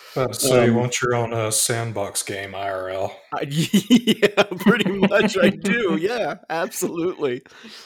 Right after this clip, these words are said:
Speaker 2: Um, but it, yeah, it was just weird. I was, I don't remember if I was reading something or watching something, and, and I started thinking, "Jesus Christ, I don't, like,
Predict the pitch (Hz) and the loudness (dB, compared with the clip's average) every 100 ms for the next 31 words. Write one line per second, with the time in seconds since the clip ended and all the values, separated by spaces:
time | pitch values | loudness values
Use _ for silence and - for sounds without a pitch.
0 | - - 139 135 123 120 120 _ _ _ | -6 0 2 2 0 -6 -10 _ _ _
1 | 135 151 147 - 170 208 240 202 185 185 | -2 2 2 0 -2 4 4 2 -2 -6
2 | 139 131 120 120 120 113 107 107 - 127 | -2 -2 0 0 -4 -6 -16 -18 -14 -10
3 | 147 135 127 131 120 101 117 147 143 127 | -6 -6 -4 -4 -4 -6 -2 0 0 0
4 | 92 120 120 117 104 120 113 113 113 117 | 0 2 2 0 -2 -2 -2 0 0 0
5 | 101 - 120 117 - 117 110 120 117 113 | -2 -6 -8 -6 -6 -6 -6 -6 -6 -6
6 | 175 - - 104 143 - 160 185 _ _ | -8 -8 -12 -12 -10 -8 -8 -8 _ _
7 | _ - - _ - 123 117 | _ -20 -20 _ 0 0 0